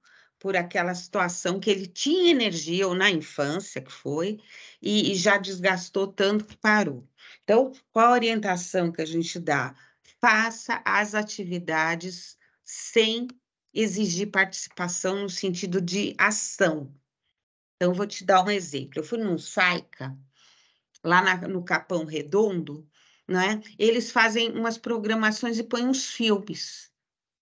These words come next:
né? E aí, tem os adolescentes que vão se achegando e fica lá, dois olhando no celular, três fazendo não sei o quê, quatro fazendo não sei o quê. Então, a primeira coisa é atrair pro lugar,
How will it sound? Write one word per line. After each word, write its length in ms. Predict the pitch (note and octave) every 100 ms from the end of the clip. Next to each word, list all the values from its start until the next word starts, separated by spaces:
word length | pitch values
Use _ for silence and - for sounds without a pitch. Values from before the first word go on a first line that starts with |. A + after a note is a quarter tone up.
| _ _ _ _ _ _ -
né? 300 | G3 A3+ A#3+ - - _ -
E 140 | D#4
aí, 500 | B3 G#3+ C4+ G#3+ - -
tem 180 | C4
os 120 | A3 F#3
adolescentes 680 | F3+ F#3 E3+ E3+ E3+ E3
que 100 | -
vão 200 | E3+ E3
se 120 | D3+ D3
achegando 840 | C#3+ D3+ D3 G3+ A#3 F#3+ D3 D3 - _
e 100 | -
fica 380 | B3 C4+ C4 A#3
lá, 120 | F3+
dois 360 | F3 G3+ A3+ G#3+
olhando 420 | G#3+ G#3 G3+ G3
no 100 | F#3
celular, 920 | F3 G#3 F#3 F#3 F#3+ G3 G3 G3 G3 - - _
três 380 | A#3 A#3 A#3 A#3
fazendo 500 | G#3+ G3+ G3+ G3+ F#3
não 120 | F#3
sei 200 | F3+ F#3
o 120 | F3
quê, 520 | F3 G3+ G3+ G3+ G3+ G3+ _ _ _
quatro 380 | G#3+ A3 A3+
fazendo 560 | - G3+ G3+ G3+ G3+ G3
não 140 | G3
sei 180 | F#3 G#3+
o 40 | G3+
quê. 280 | - C#3 C#3
Então, 360 | F3+ F3+ A3
a 100 | -
primeira 540 | G#3 A3 G#3+ A#3+ B3+ G3
coisa 520 | F3+ A3+ A#3+ A3 F3
é 20 |
atrair 500 | F3+ F3+ F#3+ G3 A3
pro 160 | A3 A3
lugar, 580 | A3 G3 D3+ C3+ -